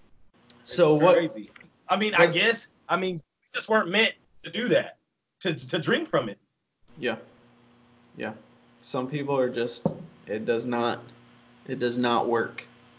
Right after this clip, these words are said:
Speaker 1: Yeah.
Speaker 2: with their physiology and their biochemistry. It's like, nope, it's not gonna happen. So what are,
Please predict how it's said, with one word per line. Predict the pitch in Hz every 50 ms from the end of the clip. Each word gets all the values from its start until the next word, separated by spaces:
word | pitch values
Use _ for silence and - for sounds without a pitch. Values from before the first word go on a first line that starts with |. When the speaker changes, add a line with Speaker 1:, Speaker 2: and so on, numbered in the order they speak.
| - - -
Speaker 1:
Yeah. | - - 107
Speaker 2:
with | 110 -
their | 120 113 113 _ -
physiology | - 127 113 123 113 110 107 107 - - - - - - 131 - - -
and | 117
their | 110 104
biochemistry. | 110 107 104 110 113 113 - 139 117 107 107 - - 110 110 123 - - - -
It's | - -
like, | - - -
nope, | 110 101 98 107 127 - - - - - - - - -
it's | - - -
not | 110 95 76
gonna | 90 107
happen. | 120 127 117 - - - - - - - - - - - - -
So | - - 143 131 123 117 113 - - - - - - - - - - - - -
what | 131 135 147 170 180 208
are, | 196 190 180 175 170 170 165 160